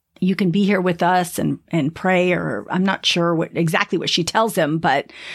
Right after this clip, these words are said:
he ends up staying, I think, because he feels obligated to. But us thinking, "No,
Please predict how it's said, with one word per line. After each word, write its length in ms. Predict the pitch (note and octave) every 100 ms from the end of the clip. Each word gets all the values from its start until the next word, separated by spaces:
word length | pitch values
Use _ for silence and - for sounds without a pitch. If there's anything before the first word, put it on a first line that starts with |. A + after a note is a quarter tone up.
| - - - - -
he 200 | A#3+ A#3
ends 160 | A#3
up 120 | A3
staying, 800 | - - A3 G3+ E3 F3+ G3 A#3
I 180 | D#3+ E3+
think, 300 | E3+ G#3 E3+
because 240 | F#3+ F#3+
he 80 | F3+
feels 260 | E3+ F3+ E3
obligated 840 | - G3+ G#3+ F3 E3 D3 D3+ C3+
to. 400 | - E3+ C#3 C3+ B2+
But 200 | C#3+ -
us 260 | F#3+ G#3+ -
thinking, 640 | - G3 G3 A#3+ C4+ C4+
"No, 960 | C4 C4 C#4 D4 D4+ D4 C#4+ C#4+ C#4 C#4